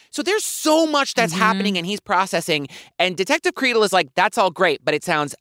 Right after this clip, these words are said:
Speaker 1: very suspicious to me," because that's very quick thinking for anyone.
Speaker 2: Yeah. He basically has one eye on Carlos, and he's like,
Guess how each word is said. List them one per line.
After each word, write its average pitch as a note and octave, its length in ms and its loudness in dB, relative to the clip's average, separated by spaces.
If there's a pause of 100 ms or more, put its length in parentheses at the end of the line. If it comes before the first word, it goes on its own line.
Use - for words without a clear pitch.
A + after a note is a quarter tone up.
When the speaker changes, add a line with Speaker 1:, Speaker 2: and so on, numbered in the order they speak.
Speaker 1:
very D3+ 500 0
suspicious C#3+ 640 -4
to F3+ 120 -4
me," F#3 260 0 (100)
because D#3+ 300 0
that's D#3 260 0
very F3 400 2
quick F3+ 260 -2
thinking D3+ 380 -6
for C3+ 320 -2
anyone. G2+ 580 -4
Speaker 2:
Yeah. G#3 360 0 (200)
He C#4 300 -4
basically F#4 540 0
has F4+ 240 -2
one A#3 380 0 (120)
eye G#3 420 0
on G3+ 240 -2
Carlos, E3+ 640 -4
and G#3+ 80 -8
he's G#3 240 -8
like, G3+ 240 -2